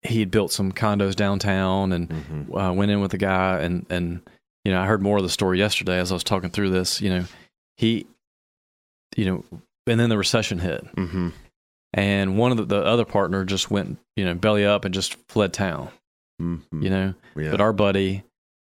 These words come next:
Speaker 1: you know, stuck it out with the banks, was very transparent. "Hey, look, I got, I, I chose to get into this. I can't help what, you know, he
Speaker 2: So-and-so's
Speaker 1: did
Speaker 2: doing.
Speaker 1: and s-, and,
Speaker 2: Mm-hmm.
Speaker 1: and what happened to this, this development, but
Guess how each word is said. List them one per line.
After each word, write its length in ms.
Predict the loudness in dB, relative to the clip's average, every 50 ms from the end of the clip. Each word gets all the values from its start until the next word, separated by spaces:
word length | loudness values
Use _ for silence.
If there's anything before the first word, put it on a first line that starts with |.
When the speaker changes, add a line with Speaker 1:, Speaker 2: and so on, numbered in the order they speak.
| _ _ _
Speaker 1:
you 80 | 0 0
know, 140 | 0 0 -2
stuck 260 | -4 0 0 0 2
it 60 | 4 2
out 80 | 2 2
with 80 | 2
the 60 | 0
banks, 360 | 2 2 2 2 2 0 -2 -4
was 100 | -4 0
very 160 | 0 0 0
transparent. 800 | 0 0 -2 -2 -2 -2 0 0 2 2 2 2 0 -2 -4 -8 -16 -20 -14 -8
"Hey, 440 | -2 0 0 2 2 0 -2 -4 -6 -10 _ _ _ _ _ _ _ _
look, 280 | 2 2 2 0 -4 -4 0
I 80 | 0 2
got, 220 | 4 4 2 2
I, 200 | 2 0 0 0 -2 -6 -4 0
I 120 | 0 0
chose 360 | 0 2 2 2 2 2 0 0
to 80 | 0
get 140 | 0 0 2
into 200 | 2 0 0 0
this. 280 | 2 0 0 0 -2 -2
I 100 | -2 -2
can't 220 | 0 -2 -2 0
help 260 | 0 0 0 -2 0 -2
what, 160 | -2 -2 -2 -6 -16 -20 -20 _ _ _ _ _ _ _
you 60 | 0
know, 120 | 0 2 2
he 120 | 2 2
Speaker 2:
So-and-so's 100 | 4 4
Speaker 1:
did 280 | 4 4 4 4 4 2
Speaker 2:
doing. 40 |
Speaker 1:
and 100 | 2 0 -2
s-, 120 | -2 -4 -2
and, 80 | 0 0
Speaker 2:
Mm-hmm. 160 | 0 0 0
Speaker 1:
and 160 | 0 0 0
what 100 | 0 0
happened 260 | 0 0 0 0 0
to 60 | 0
this, 260 | 0 0 0 0 -2 -4
this 360 | -4 -4 -2 -2 -2 -4 -8 -14 _ -6
development, 640 | -4 0 2 2 2 2 2 0 0 -2 -2 -2 -2
but 260 | 0 0 -2 -2 -6